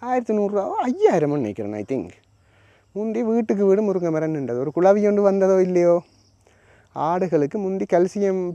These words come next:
பற்றாக்குறை வந்து எங்கேயாவது ஆடுகள் விழுந்ததா? எங்க விழுந்தது முந்தி? குறைவு. நல்ல ரிச்சான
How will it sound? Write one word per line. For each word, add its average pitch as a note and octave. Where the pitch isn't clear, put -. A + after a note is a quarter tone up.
பற்றாக்குறை E3
வந்து D#3+
எங்கேயாவது F3+
ஆடுகள் E3+
விழுந்ததா? B2
எங்க D#3+
விழுந்தது C#3
முந்தி? A#2
குறைவு. E3
நல்ல D3+
ரிச்சான D3+